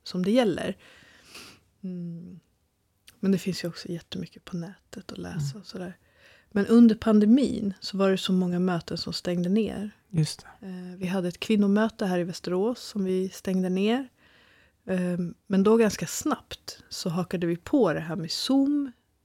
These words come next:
Speaker 1: Så då startade vi ett möte online.
Speaker 2: Mm.
Speaker 1: Och det gav en sån spridning att från att ha varit i den här lilla, lilla gruppen i Västerås där vi har suttit <laughs> några stycken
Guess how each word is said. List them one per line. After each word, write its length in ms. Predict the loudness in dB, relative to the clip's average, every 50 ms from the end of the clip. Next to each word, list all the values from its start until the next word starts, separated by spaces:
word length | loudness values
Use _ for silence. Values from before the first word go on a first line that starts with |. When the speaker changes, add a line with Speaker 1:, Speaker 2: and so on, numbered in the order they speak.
| _ _
Speaker 1:
Så 180 | -12 -10 -6 -2
då 300 | 0 2 2 2 0 -2
startade 480 | -4 -4 -2 0 0 0 -2 -6 -6 -4
vi 100 | -4 -4
ett 120 | -4 -2
möte 520 | -2 -2 -2 -4 -6 -10 -10 -8 -8 -10 -12 -14 _ _
online. 580 | 0 2 4 4 4 2 0 -2 -4 -6 -8 -8 _ _ _ _ 2
Speaker 2:
Mm. 140 | 2 2 2 2 _ _ _ _ -14 -14 -14 -16 -20 -20 -20 -20 -20 -20 _ _ _ _ -4
Speaker 1:
Och 100 | -4 0
det 320 | 2 6 6 8 8 8
gav 260 | 8 6 4 4 4 2
en 60 | 0
sån 180 | -2 -4 -4
spridning 840 | -6 -6 -4 0 2 4 4 4 4 6 6 6 8 6 4 2 0
att 320 | -2 -4 -6 _ -16 -20 -20
från 520 | -20 -20 -18 -6 0 4 6 8 8 8 8
att 120 | 6 4
ha 100 | 2 2
varit 380 | 2 4 4 4 2 0 -2 -2
i 20 |
den 100 | -2 -2 0
här 120 | 0 0
lilla, 260 | 0 0 0 -2 -2
lilla 240 | -2 -2 -2 -2 -4
gruppen 420 | -4 -4 -4 -6 _ -8 -6 -6
i 60 | -6 -6
Västerås 720 | -6 -8 -8 -6 -2 0 2 2 4 4 2 0 -2 -4
där 120 | -6 -2 -2
vi 60 | -2
har 60 | -2
suttit 340 | -2 -4 -6 -6 -6 -8 -10 -10
<laughs> 60 | -6
några 140 | -4 -2 -2
stycken 680 | -2 -2 -2 -2 -2 -2 -2 -2 0 2 4 4 2 2